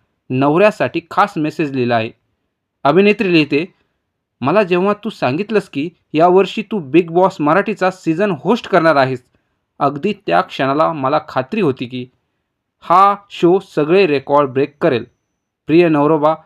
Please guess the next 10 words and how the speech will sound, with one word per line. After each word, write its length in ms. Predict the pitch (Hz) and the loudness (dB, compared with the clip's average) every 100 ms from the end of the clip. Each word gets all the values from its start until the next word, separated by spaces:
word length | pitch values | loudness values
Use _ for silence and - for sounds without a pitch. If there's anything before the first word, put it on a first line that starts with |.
| _ _ _ | _ _ _
मला 260 | 131 143 160 | -2 2 2
तुझा 380 | 156 131 139 147 - | 0 -4 -2 -2 -6
खूप 380 | - 156 170 - _ | -6 -6 -6 -14 _
अभिमान 380 | 127 127 156 170 | -4 0 0 0
वाटतो 340 | 120 - - - | -2 -6 -14 -8
आणि 160 | 131 | -6
तुझं 260 | 135 147 151 160 | -6 -8 -8 -6
खूप 200 | 214 202 | -8 -6
खूप 200 | 254 202 | -4 -2
अभिनंदन. 460 | 147 151 160 120 | -2 0 -2 -6